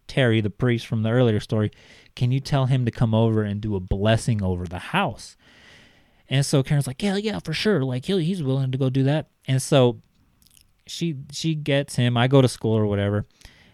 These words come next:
And when I come home, all of a sudden, like, there's, like, all these people at our house. Like, all the neighbors are in the front yard. My, my dad's dropping me off at, at the house. And there's, like,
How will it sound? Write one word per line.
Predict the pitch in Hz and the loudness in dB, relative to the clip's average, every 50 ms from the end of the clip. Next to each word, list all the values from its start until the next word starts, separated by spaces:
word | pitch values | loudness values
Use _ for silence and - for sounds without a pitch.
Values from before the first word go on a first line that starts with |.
| _ _ - | _ _ -4
And | - 127 127 123 123 117 120 | 0 2 4 4 4 2 2
when | 135 143 | 0 -2
I | 143 143 | -2 -2
come | - - 139 123 113 | 0 0 0 0 0
home, | - - 143 160 160 143 123 113 110 107 - _ _ _ _ _ _ _ _ _ _ _ _ _ _ _ _ _ _ _ _ _ _ _ _ _ - - _ _ _ _ - | 0 2 4 6 6 6 6 4 0 -2 -6 _ _ _ _ _ _ _ _ _ _ _ _ _ _ _ _ _ _ _ _ _ _ _ _ _ -20 -20 _ _ _ _ -8
all | 147 165 180 | -4 -2 0
of | 165 | 0
a | 165 151 | 0 0
sudden, | - - 160 160 165 151 | 2 2 2 2 4 2
like, | 131 120 113 110 - | 2 2 0 0 0
there's, | - 127 127 120 | 2 2 2 2
like, | 120 110 107 - - _ - | 2 -2 -4 -4 -8 _ -2
all | 117 120 131 143 | 0 2 2 4
these | 143 143 135 123 | 4 4 2 2
people | - - - 127 113 - - 107 98 | -2 -4 -4 -4 -2 -2 -2 -2 -2
at | 95 92 | -2 -4
our | 92 87 | -6 -8
house. | 87 95 92 87 82 82 - - - - | -10 -10 -12 -14 -14 -16 -18 -18 -12 -8
Like, | 107 95 92 90 - | -8 -6 -6 -8 -8
all | - 101 107 110 117 117 | -4 0 2 4 4 4
the | 117 113 | 2 2
neighbors | 110 113 113 110 110 110 110 110 | 2 2 2 2 2 2 2 2
are | 113 | 0
in | 110 110 | 0 0
the | 104 | -2
front | - - 120 110 110 110 | -4 -2 -2 -2 -2 -2
yard. | 107 104 104 104 104 104 104 107 | -2 -2 0 0 0 -2 -4 -6
My, | 117 120 120 - 107 123 | -8 -10 -10 -8 -6 -2
my | 123 123 117 | -2 0 0
dad's | 104 104 123 113 110 107 110 | 0 2 2 2 2 2 0
dropping | 123 117 104 - 120 107 | 0 0 0 0 0 -2
me | 104 104 101 | -2 -2 -2
off | 101 98 95 - | -2 -2 -4 -4
at, | 110 101 - - | -6 -8 -8 -10
at | 104 104 95 87 - - | -10 -10 -10 -10 -10 -12
the | 107 | -10
house. | 95 107 117 110 107 101 - - _ _ _ _ _ - - - - - _ _ _ _ | -8 -6 -4 -4 -4 -4 -6 -10 _ _ _ _ _ -20 -20 -20 -20 -20 _ _ _ _
And | - 123 127 120 117 113 113 | -2 0 2 2 2 2 2
there's, | 117 117 110 - | 0 0 0 0
like, | 123 113 107 | -2 -2 -4